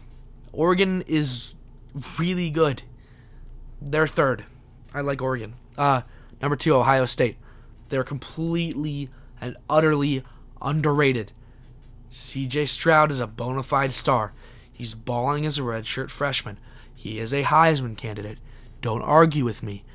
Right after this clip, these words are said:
Kenny Pickett, Kenneth Walker, C J, uh, I mean, Matt Corral. You know, this is, I mean, this is a pretty stacked year for,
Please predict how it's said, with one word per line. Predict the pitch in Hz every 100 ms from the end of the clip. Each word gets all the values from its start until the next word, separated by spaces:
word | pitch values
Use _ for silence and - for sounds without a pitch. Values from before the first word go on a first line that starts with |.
| - - -
Kenny | 120 131 180
Pickett, | - 165 170 165 - - - - -
Kenneth | - 127 165 -
Walker, | 147 156 - 147 143 147 - - - - -
C | - - - - - 147 170
J, | 143 139 131 131 127 - - - - - - - - - - -
uh, | - - -
I | 147
mean, | 139 120 -
Matt | 135 139 143
Corral. | - 147 147 139 131 135 - - - - - - - - - - -
You | 135
know, | 131 123 113 - -
this | 147
is, | 190 160 143 - - - - - - - - - - - - - - - - - - - - - - - -
I |
mean, | - -
this | -
is | -
a |
pretty | 110 104 101
stacked | - 110 110 110 -
year | 127 127 107 120
for, | - -